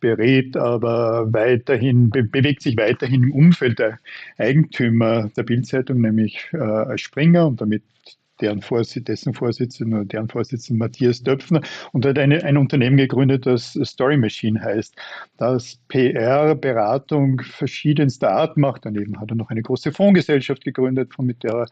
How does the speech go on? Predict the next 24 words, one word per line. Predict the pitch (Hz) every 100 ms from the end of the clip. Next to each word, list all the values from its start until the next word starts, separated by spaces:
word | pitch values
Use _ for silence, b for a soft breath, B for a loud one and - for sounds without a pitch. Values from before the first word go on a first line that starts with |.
| B B B B
sehr, | 120 131
sehr | 123 135
viele | 139 123
Milliarden | 120 117 107 120 143 127 127 123 120 113 113
Veranlagungen | 147 135 143 131 123 120
haben | 120 117
wollte, | 117 113 -
hat | 107
nicht | -
ganz | 113 107
so | -
funktioniert. | - 117 - 113 104 92 _
Aber | - 117 107 90 - B B B
das | 127
Problem, | - 131 120 127 147
das | 131 -
wir | 123 165
jetzt | 131 113 -
hier | - 135 107
alle | 110 131
sehen, | - 113 117 123
ist, | 127 127 156 - B B B -
wie | 127 135
kann | - 131 127 151